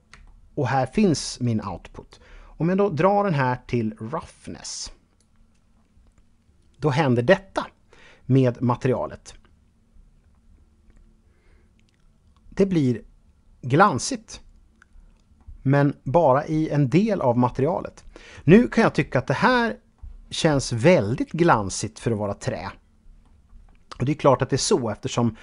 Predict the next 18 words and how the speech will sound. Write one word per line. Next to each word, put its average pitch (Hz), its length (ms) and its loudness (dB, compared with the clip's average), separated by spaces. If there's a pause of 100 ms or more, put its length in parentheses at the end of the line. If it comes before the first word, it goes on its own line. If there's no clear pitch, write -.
(180)
faktorvärdet 151 680 -2
här 117 120 -4
går 117 180 0
mellan 107 340 0
noll 107 240 -2
och 110 100 -8
ett. - 400 -14
Alltså 107 380 -10
inte 135 380 0
glansigt 123 380 0
alls - 420 -2 (480)
till, 113 360 0 (460)
eh, 101 200 -12 (920)
eller 113 180 -6
från 143 300 2
jätteglansigt 156 880 0
till, 113 280 0
eh, 107 220 -4